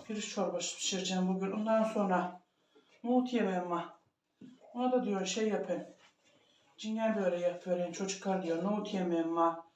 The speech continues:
Ondan sonra pirinç çorbası pişirin. Halil beğenmezse Halil'e de azıcık menemen yaparım.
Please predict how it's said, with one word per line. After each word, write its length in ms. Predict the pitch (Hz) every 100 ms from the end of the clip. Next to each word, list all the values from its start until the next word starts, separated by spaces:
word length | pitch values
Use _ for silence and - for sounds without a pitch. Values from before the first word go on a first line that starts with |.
| _ - - - - - _
Ondan 300 | 190 185 180
sonra 580 | 180 - 180 175 175 170 - - _ _ _ - - - - - - _ _ _ _ _ _ _ _ _ _ _ _ _ _ _ _ _ - - - -
pirinç 240 | - 240 -
çorbası 440 | 196 185 175 180
pişirin. 540 | - - 180 170 175 - _ _ _ - - - -
Halil 360 | - 240 240 233
beğenmezse 600 | 247 233 226 202 190 190
Halil'e 340 | 190 240 233
de 60 | 208
azıcık 460 | 220 190 - - 208
menemen 360 | 208 196 185
yaparım. 540 | 175 170 - 180 175